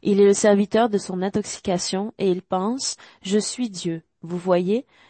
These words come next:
n'est-ce pas une farce ? Pour un autre, ce sera par méditation qu'il sera Dieu. Si vous êtes Dieu,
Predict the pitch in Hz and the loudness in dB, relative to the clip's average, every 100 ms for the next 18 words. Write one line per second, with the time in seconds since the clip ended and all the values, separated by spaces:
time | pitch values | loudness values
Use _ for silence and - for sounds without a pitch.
0 | - 196 208 - 240 240 226 - 208 302 | -8 0 0 0 0 0 -2 -4 -4 -4
1 | - - - _ _ _ _ - 247 226 | -10 -12 -14 _ _ _ _ -2 0 2
2 | 202 196 233 285 - - 202 - 202 220 | 2 2 0 -2 -8 -16 -8 -2 0 0
3 | - 196 196 196 233 226 208 - 208 196 | -2 -4 -4 -6 -4 -2 -2 -4 -6 -6
4 | - 180 - 175 175 160 165 156 - _ | -8 -6 -2 0 0 -2 -6 -8 -10 _
5 | _ - - 180 190 202 220 185 185 208 | _ -12 -8 -2 2 2 2 0 2 2